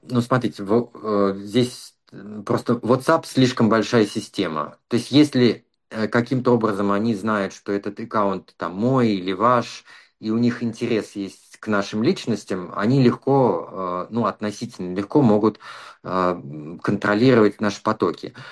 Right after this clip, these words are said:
Но если мы с вами там, э, некие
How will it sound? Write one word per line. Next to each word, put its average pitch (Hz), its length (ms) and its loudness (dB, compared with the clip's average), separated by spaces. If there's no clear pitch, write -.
Но 120 100 6
если 127 380 6
мы 127 240 2
с 120 140 -8
вами 101 420 0
там, 90 340 -12
э, 98 440 0
некие 101 480 2